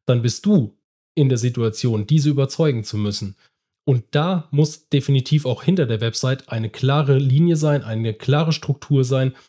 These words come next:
wie du eben genau das hinbekommen kannst.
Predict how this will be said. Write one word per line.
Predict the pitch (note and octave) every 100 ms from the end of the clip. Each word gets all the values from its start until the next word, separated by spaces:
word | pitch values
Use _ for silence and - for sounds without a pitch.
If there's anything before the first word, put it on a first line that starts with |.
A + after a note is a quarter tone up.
| _ _
wie | C3
du | A#2+
eben | B2+ A#2+
genau | A2 A#2 B2
das | C3 C3 -
hinbekommen | - F3 G#2 F#2 F2
kannst. | F#2 F2+ F2 -